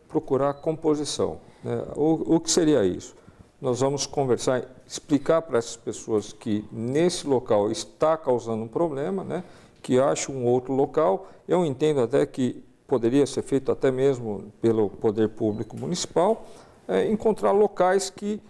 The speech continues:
haja o pancadão, não área livre.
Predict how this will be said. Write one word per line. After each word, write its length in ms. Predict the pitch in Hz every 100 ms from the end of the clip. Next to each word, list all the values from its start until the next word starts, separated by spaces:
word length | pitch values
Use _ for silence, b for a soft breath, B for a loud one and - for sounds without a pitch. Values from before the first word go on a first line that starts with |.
| B - _
haja 320 | - 180 165 151
o 60 |
pancadão, 580 | - 156 156 139 139 196
não 260 | 165 170 156
área 220 | 147 135
livre. 400 | 117 160 202